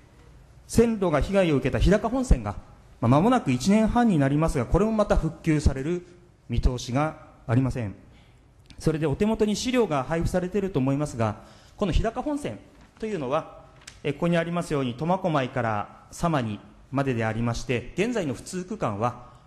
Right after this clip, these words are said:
向川駅から様似駅の約百十六キロ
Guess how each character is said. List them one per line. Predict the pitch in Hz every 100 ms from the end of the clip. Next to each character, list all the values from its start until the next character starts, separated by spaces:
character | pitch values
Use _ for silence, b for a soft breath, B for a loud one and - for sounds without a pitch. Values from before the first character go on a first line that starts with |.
| -
向 | 127 147
川 | 185 208 214
駅 | 151 -
か | - 117
ら | 208
様 | 135 160
似 | 185
駅 | 160 -
の | 107
約 | 120 208 113
百 | - - 202
十 | 135 208
六 | 143 - -
キ |
ロ | 143